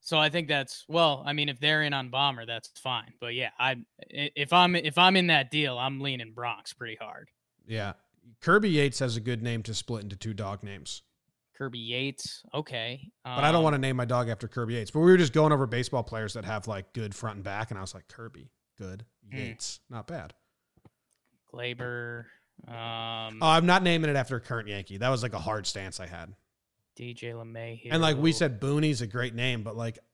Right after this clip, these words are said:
Speaker 2: we know Aaron Boone. I'm gonna be like,
Speaker 1: Yeah, you can't, you can't do that. That's, that's
Speaker 2: you know, like,
Speaker 1: odd.
Speaker 2: he
Speaker 1: Yeah, you
Speaker 2: says
Speaker 1: got
Speaker 2: hi to me when he sees me in the hallway, so I'm not gonna name my dog after that. That's weird.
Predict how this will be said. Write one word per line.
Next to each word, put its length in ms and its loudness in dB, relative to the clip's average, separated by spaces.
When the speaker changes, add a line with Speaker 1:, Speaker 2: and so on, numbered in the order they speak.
Speaker 2:
we 200 -4
know 240 2
Aaron 240 -10
Boone. 320 -16
I'm 60 -12
gonna 140 -8
be 80 -8
like, 280 -14
Speaker 1:
Yeah, 300 6
you 160 2
can't, 440 0
you 120 -12
can't 240 -6
do 160 -12
that. 280 -12
That's, 480 -14
that's 200 -10
Speaker 2:
you 60 -8
know, 60 -6
like, 80 -8
Speaker 1:
odd. 80 -12
Speaker 2:
he 180 0
Speaker 1:
Yeah, 60 2
you 100 2
Speaker 2:
says 80 -2
Speaker 1:
got 120 6
Speaker 2:
hi 100 4
to 60 -2
me 160 0
when 100 -2
he 40 -4
sees 220 -4
me 60 -4
in 60 -6
the 60 -8
hallway, 340 -2
so 120 -10
I'm 80 -8
not 120 -10
gonna 280 -8
name 280 -12
my 100 -10
dog 260 -8
after 240 -14
that. 200 -18
That's 180 -6
weird. 340 -10